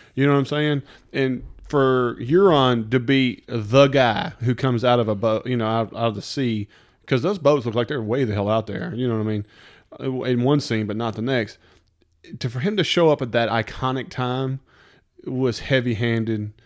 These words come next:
and, you know, just hammy to me. W-, that, you know, it's like, "All right, we need to, we need to end his character properly.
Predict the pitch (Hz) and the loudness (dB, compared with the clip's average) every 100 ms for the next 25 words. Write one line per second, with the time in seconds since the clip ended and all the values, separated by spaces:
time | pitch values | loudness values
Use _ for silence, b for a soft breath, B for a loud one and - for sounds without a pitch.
0 | b b b - 113 110 107 143 135 117 | b b b -6 -2 -2 -2 -2 0 0
1 | 110 127 - 143 127 107 - - 120 113 | -2 -6 -4 -2 -2 -4 -8 -4 0 0
2 | 104 101 - 127 127 127 123 - - 139 | -2 -4 -10 -14 -12 -6 -6 -6 -10 -6
3 | 110 101 104 - _ _ _ _ _ _ | -4 -4 -6 -12 _ _ _ _ _ _
4 | - 190 180 147 143 175 147 123 147 165 | -6 -4 2 2 4 4 4 4 4 2
5 | 120 147 131 127 - 143 127 - 107 135 | 2 0 0 0 2 4 4 2 -2 0
6 | 127 120 110 104 | 2 0 -2 -4